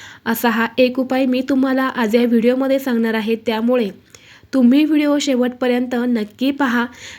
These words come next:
चॅनलवरती नवीन असाल तर सबस्क्राईब करा आणि असेच माहितीपूर्ण व्हिडिओ पाहण्यासाठी बेल आयकॉनला प्रेस करा, म्हणजे जेव्हा कधी मी नवीन व्हिडिओ अपलोड करेल त्याचं नोटिफिकेशन सर्वात अगोदर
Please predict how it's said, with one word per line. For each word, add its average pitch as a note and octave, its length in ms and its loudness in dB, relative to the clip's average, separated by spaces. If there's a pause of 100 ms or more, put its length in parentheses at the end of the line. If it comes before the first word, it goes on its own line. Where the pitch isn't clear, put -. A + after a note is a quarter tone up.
(180)
चॅनलवरती C#4 600 2
नवीन C4 280 0
असाल B3+ 360 -4
तर C4+ 60 -2
सबस्क्राईब A#3+ 480 -4 (120)
करा A#3 360 0
आणि A3+ 220 0
असेच A#3+ 340 0
माहितीपूर्ण B3+ 520 -2
व्हिडिओ C4+ 200 2
पाहण्यासाठी B3 560 -2
बेल A3 220 -2
आयकॉनला A3 400 -4
प्रेस B3+ 300 0
करा, A#3 260 -2 (640)
म्हणजे C#4+ 240 4
जेव्हा C4 300 0
कधी C#4 260 0
मी C4+ 140 0
नवीन A#3+ 300 0
व्हिडिओ B3 280 0
अपलोड B3 220 0
करेल A#3+ 340 0
त्याचं A#3+ 280 0
नोटिफिकेशन B3+ 720 0
सर्वात B3 420 0
अगोदर C4+ 300 0